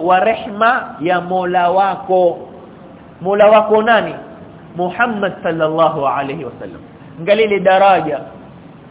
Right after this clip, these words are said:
Atajwa Nabii Zakaria,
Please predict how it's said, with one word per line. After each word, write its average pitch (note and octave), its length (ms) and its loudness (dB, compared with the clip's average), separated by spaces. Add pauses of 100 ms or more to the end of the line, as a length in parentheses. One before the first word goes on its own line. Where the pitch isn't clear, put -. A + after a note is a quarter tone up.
(680)
Atajwa B3 720 4
Nabii B3 440 0
Zakaria, A#3+ 960 4